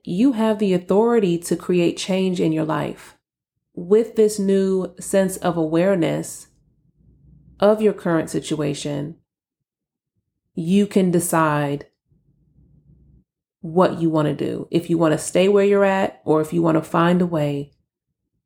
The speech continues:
to do something different. Once you reach that point, then you can start to really look at what is possible, what opportunities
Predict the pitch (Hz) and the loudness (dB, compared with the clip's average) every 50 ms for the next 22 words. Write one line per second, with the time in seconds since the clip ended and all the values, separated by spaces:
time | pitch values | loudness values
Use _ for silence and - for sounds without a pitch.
0 | _ - - 175 156 185 190 190 190 - 202 190 180 190 190 175 190 226 220 - | _ -6 -4 -2 2 2 2 2 2 0 0 0 0 -2 -2 0 0 -2 -2 -4
1 | - - - 247 - _ _ _ _ _ _ _ _ _ _ _ _ _ _ _ | -8 -10 -12 -14 -18 _ _ _ _ _ _ _ _ _ _ _ _ _ _ _
2 | _ _ _ _ _ _ - 165 170 190 208 208 202 - 214 196 208 208 196 - | _ _ _ _ _ _ -8 -2 2 2 2 2 2 0 0 2 2 0 0 -2
3 | - - 196 180 180 - - - - 170 160 156 156 165 - - - - - - | -4 -2 0 0 0 -2 -4 -4 -2 0 0 0 0 0 -2 -4 -10 -16 -18 -18
4 | _ _ _ _ _ 175 190 190 208 208 208 202 - - 196 185 185 - - 185 | _ _ _ _ _ -2 2 2 4 4 2 0 0 -2 -2 -2 -2 -2 -2 0
5 | 180 180 180 180 - - - _ _ _ _ - - - 202 190 185 180 175 175 | 0 0 0 -2 -4 -8 -16 _ _ _ _ -10 -2 2 2 4 4 4 2 2
6 | 170 170 175 170 170 175 - _ _ _ _ - 202 196 196 196 180 185 180 175 | 0 0 0 -2 -2 -4 -8 _ _ _ _ -4 -2 0 0 2 2 2 2 2
7 | 180 180 170 170 165 165 160 165 - - _ _ _ _ _ _ _ _ _ _ | 2 0 0 2 2 0 0 -2 -4 -8 _ _ _ _ _ _ _ _ _ _
8 | _ _ _ _ _ _ _ _ _ _ _ _ _ _ _ _ _ _ _ _ | _ _ _ _ _ _ _ _ _ _ _ _ _ _ _ _ _ _ _ _
9 | - 175 175 190 202 190 190 185 - - - - 175 170 170 165 - - - - | -16 -4 0 2 4 4 4 0 -2 -6 -4 -2 0 0 0 0 -2 -6 -4 -4
10 | - - - - _ _ _ _ - 160 175 190 185 - - 190 185 - 185 185 | -4 -4 -6 -10 _ _ _ _ -6 0 0 0 2 2 0 -2 -2 -4 -6 -10
11 | - - 196 196 190 185 170 170 165 165 165 165 165 170 - | -6 -2 -2 -2 0 0 0 0 2 2 2 2 2 -2 -6